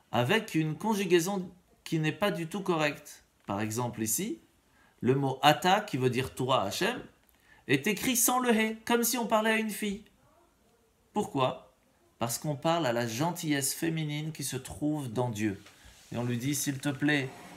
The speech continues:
tu es pas seulement mon père, tu es aussi ma mère. En tant que mère,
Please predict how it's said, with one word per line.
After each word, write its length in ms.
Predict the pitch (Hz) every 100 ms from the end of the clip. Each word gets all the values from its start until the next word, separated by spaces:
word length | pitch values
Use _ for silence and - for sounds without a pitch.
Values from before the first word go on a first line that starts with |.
| - -
tu 100 | 139
es 60 | 131
pas 120 | 147
seulement 320 | 151 143 143
mon 160 | 143 139
père, 280 | 165 147
tu 100 | -
es 20 | 131
aussi 200 | - 120
ma 120 | 120
mère. 360 | 131 143 113
En 60 | 110
tant 180 | 127 131
que 100 | 143
mère, 480 | 131 135 160 117